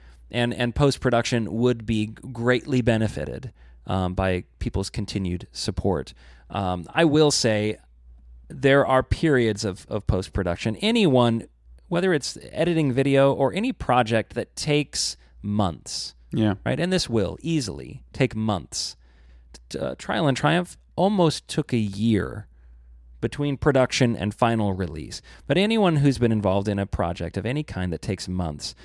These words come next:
Speaker 1: knows that there are times in that where it's so exciting
Speaker 2: Mm-hmm.
Speaker 1: and you're just, you're living the dream. You're, you're doing what you love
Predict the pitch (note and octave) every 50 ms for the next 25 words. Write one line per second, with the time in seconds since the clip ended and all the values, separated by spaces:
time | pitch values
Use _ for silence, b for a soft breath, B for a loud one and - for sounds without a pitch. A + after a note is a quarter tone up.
0 | b b b B2+ C3 D3 D#3+ E3 D3+ C#3+ C#3 B2 - C3 A2 - C3 C#3 C#3 C3+
1 | C3+ B2+ - - - - F#3 F#3+ E3+ C3+ B2 A#2+ A2+ A2+ A2 G#2+ - - - B2+
2 | B2+ A#2+ A#2 G#2 F#2 F2 F2 F2+ F2+ F2 - b b b b b b b - A2+
3 | A#2 A#2 A#2 - - D3+ D#3 D3+ - - - - _ _ _ - - - - -
4 | - D3+ C3+ B2+ B2+ C3 B2 A#2 - - - - G#2+ F#2+ F#2 F2 D#2+ D2 D2+ D#2+
5 | G2 - A#2 A2 G#2+ G2+ A2+ G#2+ A2 A#2+ A#2+ A#2+ A#2+ C3 C#3 D3 D#3 C#3+ C3+ C3+
6 | B2 A2+ - - - C#3+ - - - - C#3 C#3 F3 F#3 D3 C3+ C#3 D3+ D3 D3+
7 | C#3 C3 A2 G#2 G#2+ A2+ A#2+ A#2+ A2+ G#2+ F2 E2+ F2+ A#2+ C#3 C#3+ C3+ - - G#2+
8 | A#2+ A#2 G#2 A2 D3 E3 F#3+ F#3+ F3 D3+ C3+ A#2+ - - A#2+ A2+ A#2 A#2 A#2+ B2
9 | B2 B2 B2 A#2